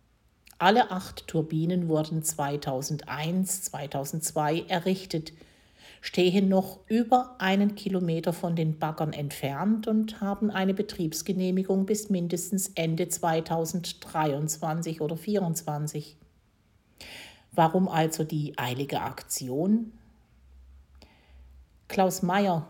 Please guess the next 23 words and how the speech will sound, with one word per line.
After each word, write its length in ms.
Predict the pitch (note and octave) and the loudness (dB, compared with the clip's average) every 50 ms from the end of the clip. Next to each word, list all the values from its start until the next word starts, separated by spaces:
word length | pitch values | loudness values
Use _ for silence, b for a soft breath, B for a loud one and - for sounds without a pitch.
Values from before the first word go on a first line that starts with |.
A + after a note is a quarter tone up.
| - - | -8 -8
geschäftsführender 960 | - E3+ D#3+ - D#3+ D#3+ D#3 - - - - - E3 D#3+ D#3+ E3 D#3+ D#3 D#3 | -8 -6 -6 -4 -6 -6 -6 -8 -10 -12 -8 -4 -4 -2 -2 0 -2 -2 -2
Gesellschafter 800 | D#3 D3+ - - D3 C#3 D3 D3 - F3 F3 E3+ - - F3+ | -4 -4 -4 -2 -2 -2 -2 -2 -2 -4 -4 -4 -4 -4 -4
von 280 | E3 - - F3+ E3+ - - | -4 -2 -2 -2 -2 -4 -6
W 220 | - E3 F3 F3+ F#3 | -4 0 0 2 2
P 140 | - F#3 | 2 0
D, 200 | F#3 G3+ F#3+ F#3+ | 2 4 4 4
sagt, 720 | F#3+ F#3+ - F#3+ F3+ F#3+ G3 F#3+ - - - - - - - - - | 2 2 2 0 2 2 0 -2 -6 -12 -12 -12 -12 -12 -12 -8 -4
R 240 | F#3 F3+ F3 F3+ F#3 | -2 -2 -2 0 0
W 80 | F#3+ | 2
E 300 | G3 G3 G3+ G3 A3 A3+ | 2 2 2 2 2 2
habe 320 | G#3+ G3+ G3+ G3+ G3 - G#3 | 2 2 0 0 2 0 0
um 400 | A3 - F#3 F#3+ F#3+ F#3+ - - - _ _ | 2 2 2 2 2 0 -2 -8 -20 _ _
eine 260 | - G#3 G#3 G#3 G#3 | 2 4 4 6 6
Neubestimmung 880 | G3+ G#3 G#3 A#3 C4 B3+ A3+ F3 - - - - F3+ F3+ F#3 F3+ E3+ E3 | 6 4 4 2 2 0 -2 -2 -4 -4 -4 -2 -2 0 0 0 0 0
der 220 | F3 F3+ F3 E3+ | 2 0 2 2
Rückbautermine 1300 | F#3+ G3+ A3 A3 - - - - - E3 D#3 D#3+ E3 E3 - - E3+ E3+ E3+ E3+ E3 D#3+ D#3+ D#3+ D#3 D3+ | 2 2 2 0 -2 -12 -4 2 4 4 6 6 4 2 0 -2 -2 0 2 2 2 2 2 0 0 -2
gebeten. 800 | - - - - D#3 - D3+ C#3+ C#3+ C#3 - - - D#3 D3 - - - _ _ _ _ _ _ _ _ _ _ _ _ _ _ B B B B B B B B B - | -4 -8 -8 -8 -6 -4 -2 -4 -4 -4 -6 -6 -6 -6 -6 -8 -10 -18 _ _ _ _ _ _ _ _ _ _ _ _ _ _ B B B B B B B B B -6
Heißt, 520 | C#3+ C3+ C3 E3 F#3+ - - - - - - _ _ _ _ _ _ _ b b b b b b | -4 -2 0 -2 -2 -4 -6 -10 -12 -16 -20 _ _ _ _ _ _ _ b b b b b b
vorzeitig 920 | b - - F#3+ E3 C#3+ C#3+ D3+ - - E3+ D#3 D#3+ E3 D#3+ G3 E3 - - | b -4 2 4 4 4 2 0 -2 2 2 2 2 2 0 -2 -4 2 4
weg 240 | A3+ A3+ A3+ - - | 4 4 4 2 -2
damit. 460 | D#3 C#3+ D#3 D#3 D3+ D#3 - - - - - _ _ _ _ _ _ _ _ _ _ _ _ _ _ _ _ _ B B B B B B B B | -2 0 0 0 -2 -4 -6 -14 -18 -20 -20 _ _ _ _ _ _ _ _ _ _ _ _ _ _ _ _ _ B B B B B B B B
Und 180 | F#3+ E3 E3 | 2 2 4
ja, 480 | F#3+ E3 D3 D3 D3+ F3+ G#3+ A3 - | 4 2 2 2 2 2 2 2 0